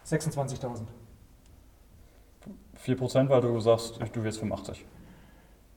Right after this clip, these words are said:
Speaker 1: Nein, vier Prozent, weil ich sag, jedes Jahr, also ich werde sechzig, da habe ich meine sechshundertvierzigtausend, jedes Jahr kriege ich vier Prozent Rendite, von denen ich dann lebe.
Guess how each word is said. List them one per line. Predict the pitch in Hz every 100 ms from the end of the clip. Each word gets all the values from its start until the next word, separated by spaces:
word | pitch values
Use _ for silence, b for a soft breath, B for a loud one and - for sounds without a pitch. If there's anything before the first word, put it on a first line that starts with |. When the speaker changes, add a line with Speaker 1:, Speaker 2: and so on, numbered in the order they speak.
| - -
Speaker 1:
Nein, | 147 143 139
vier | 151
Prozent, | - 143 143 143
weil | 135
ich | 135
sag, | 147 131
jedes | 139 139 -
Jahr, | 131 135
also | 135 131
ich | -
werde | 131 -
sechzig, | 151 151 170 151
da | 123
habe | 131
ich | 127
meine | 131 123
sechshundertvierzigtausend, | 123 131 131 127 123 139 139 127
jedes | 123 123
Jahr | 123
kriege | 123 127
ich |
vier | - 131
Prozent | 131 127 131 123 -
Rendite, | 113 139 147 147 135
von | 135
denen | 117 117
ich | 123
dann | 123 113
lebe. | 113 113